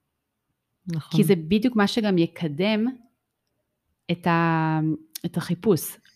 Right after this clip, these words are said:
Speaker 2: שוב, לא בהגזמה, יש אנשים שאתה, אתה לא יודע, לא יודע, לא.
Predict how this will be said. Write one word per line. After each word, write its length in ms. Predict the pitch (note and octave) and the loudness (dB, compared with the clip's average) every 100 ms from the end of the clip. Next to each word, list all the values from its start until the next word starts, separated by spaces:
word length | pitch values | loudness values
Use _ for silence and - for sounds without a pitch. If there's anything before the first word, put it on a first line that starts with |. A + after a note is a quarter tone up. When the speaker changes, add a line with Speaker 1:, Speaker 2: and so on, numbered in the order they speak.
| _ | _
Speaker 2:
שוב, 300 | - G3 C#3 | -4 0 2
לא 100 | D#3+ | 4
בהגזמה, 500 | F#3 G3 E3 D3+ C3+ F3 _ _ _ _ - | 4 2 2 2 2 -2 _ _ _ _ -10
יש 140 | - | -6
אנשים 280 | D#3 - E3 | -6 -6 -10
שאתה, 200 | - - - - | -8 -10 -10 -14
אתה 80 | - - | -12 -6
לא 120 | - | -2
יודע, 240 | - A3 E2 | 0 2 0
לא 40 | |
יודע, 160 | - - | -2 -4
לא. 140 | E3+ | -4